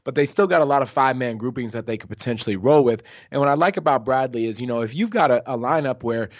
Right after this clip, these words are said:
you even wanna put Avery Bradley at the two because you've got LeBron playing the de facto one, you can do that. And not a lot of teams will be able to, because Avery Bradley's not the biggest guy in the world, but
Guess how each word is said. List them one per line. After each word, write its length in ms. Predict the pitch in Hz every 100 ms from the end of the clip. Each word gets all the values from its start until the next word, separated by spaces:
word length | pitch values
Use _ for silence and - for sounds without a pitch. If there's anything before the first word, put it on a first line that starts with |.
| - 135
you 120 | 208
even 200 | 196 160
wanna 160 | 143
put 160 | 151 139
Avery 260 | 127 127 110
Bradley 360 | 120 127 120
at 80 | 113
the 80 | 104
two 300 | - 175 170
because 380 | 123 - 120 113
you've 80 |
got 220 | 107 120 104
LeBron 420 | 87 117 120 113
playing 200 | 123 113
the 100 | 101
de 100 | 107
facto 420 | 123 117 110 104
one, 380 | 95 156 143 107 - - - 190
you 100 | 233
can 160 | 208
do 160 | 196 233
that. 240 | 113 69 _ _ _ _ -
And 420 | 143 139 131 127
not 180 | 170 190
a 40 |
lot 160 | 170 160
of 80 | 147
teams 240 | 156 139
will 80 | 123
be 140 | 131
able 200 | 135 117
to, 140 | 110 98
because 240 | 107 113
Avery 180 | 147 151
Bradley's 340 | 139 131 131
not 140 | 123 113
the 80 |
biggest 320 | 101 120 131 -
guy 180 | 117
in 80 | 113
the 80 | 104
world, 360 | 92 131 101 85
but 160 | 98